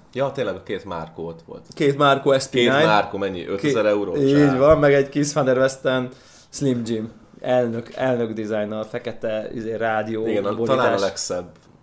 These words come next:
Speaker 2: Rá-, fekete,
Speaker 1: opció.
Speaker 2: fekete bézs, igen. Igen, a fáncsont, ja.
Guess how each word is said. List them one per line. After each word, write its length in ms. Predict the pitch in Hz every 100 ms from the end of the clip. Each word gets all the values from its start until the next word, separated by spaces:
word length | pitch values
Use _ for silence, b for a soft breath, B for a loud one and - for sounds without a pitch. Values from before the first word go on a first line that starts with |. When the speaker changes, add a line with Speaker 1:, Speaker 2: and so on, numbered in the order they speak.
| -
Speaker 2:
Rá-, 220 | 123 120 110
fekete, 280 | 98 101 -
Speaker 1:
opció. 180 | -
Speaker 2:
fekete 380 | 95 127 120 120
bézs, 340 | 113 113 110 113
igen. 340 | 113 123 123 B B B B B B B B B B B B B B _ _
Igen, 120 | 117
a 140 | 107 104
fáncsont, 460 | 107 110 110 110
ja. 120 | 120